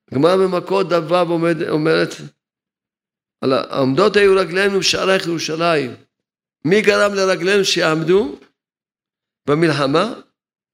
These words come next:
שערי ירושלים שהיו עסוקים בתורה.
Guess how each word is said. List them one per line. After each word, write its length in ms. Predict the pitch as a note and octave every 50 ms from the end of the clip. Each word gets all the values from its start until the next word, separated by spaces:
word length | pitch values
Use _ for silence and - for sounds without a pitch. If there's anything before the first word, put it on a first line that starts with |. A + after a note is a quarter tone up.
| _ _ _ _ _ _ _ -
שערי 420 | - - - A2+ C3 D3 E3+ G3+ G#3+
ירושלים 400 | G#3 F#3+ - F3+ F#3+ G3+ G3+ F3
שהיו 320 | - E3 - G3 F#3+ F#3
עסוקים 440 | F3 E3 - - E3 D#3+ G3+ G3+ F#3
בתורה. 600 | F3+ E3+ F3 F3+ F3+ G3+ G#3+ G3 D#3+ C#3 C#3+